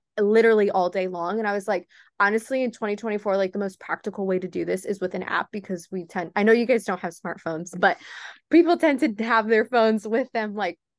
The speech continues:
pretty much, like, that's the way to kind of do it. But I was like, I don't like screens. And screens are really hard for us. Like, we try to limit them a-, as much as we can. And so I always felt conflicted because, sure, I could put on, like, Superbook for them.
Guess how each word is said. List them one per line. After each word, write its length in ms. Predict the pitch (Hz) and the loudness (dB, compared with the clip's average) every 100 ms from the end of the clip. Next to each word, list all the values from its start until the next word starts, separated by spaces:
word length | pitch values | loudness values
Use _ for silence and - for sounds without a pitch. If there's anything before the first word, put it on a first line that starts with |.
| _ _ | _ _
pretty 320 | 311 311 277 | -2 -2 -2
much, 360 | 254 214 208 - | -2 -4 -6 -6
like, 180 | 180 - | -6 -2
that's 240 | 202 220 - | -4 -4 -6
the 220 | 214 196 175 | -4 -4 -4
way 280 | 208 214 | -4 -4
to 120 | 214 254 | -4 -10
kind 240 | 220 202 | -8 -8
of 100 | 190 | -8
do 180 | 202 190 | -4 -4
it. 160 | - - | -4 0
But 80 | |
I 80 | 214 | 2
was 140 | 208 208 | 2 0
like, 160 | 180 - | -4 -2
I 100 | 214 | -2
don't 260 | 233 240 | -2 -2
like 200 | 226 220 | -2 -6
screens. 600 | - - 202 175 165 - - _ _ _ _ _ | -8 -14 -10 -10 -10 -14 -16 _ _ _ _ _
And 300 | 196 196 196 | 2 4 2
screens 320 | 190 285 294 | 0 2 4
are 80 | 294 | 4
really 260 | 277 269 262 | 2 2 2
hard 280 | 226 220 - | 2 0 0
for 120 | 226 | 0
us. 280 | 220 220 214 | 0 0 -2
Like, 180 | 180 175 208 190 | -2 -4 -14 -10
we 500 | 208 208 202 185 - | -6 -4 -4 -4 -6
try 220 | - 233 226 | -2 0 2
to 80 | |
limit 260 | 220 220 214 | 2 0 -2
them 160 | 214 196 | -2 -2
a-, 40 | |
as 200 | - 196 | -2 -4
much 220 | 208 202 | -6 -8
as 140 | 208 196 | -10 -10
we 100 | 185 | -12
can. 480 | - 202 190 185 185 _ _ - | -6 -2 0 -2 -6 _ _ -4
And 180 | 208 202 | -2 -2
so 440 | - 202 190 180 | 2 4 6 4
I 140 | 202 214 | 4 4
always 240 | 220 214 | 4 2
felt 220 | - 202 | 0 -4
conflicted 500 | 202 196 262 254 240 | -6 -4 -4 -2 -6
because, 460 | 190 190 202 185 - | -6 -10 -6 -6 -2
sure, 120 | 277 | 0
I 120 | 226 | 0
could 180 | 202 254 | 0 -6
put 160 | - 226 | -2 -2
on, 160 | 196 | -2
like, 220 | 202 170 - | -2 -8 -6
Superbook 560 | - 392 254 202 190 | 0 0 0 -2 -6
for 100 | - | -8
them. 340 | 196 175 175 | -6 -6 -6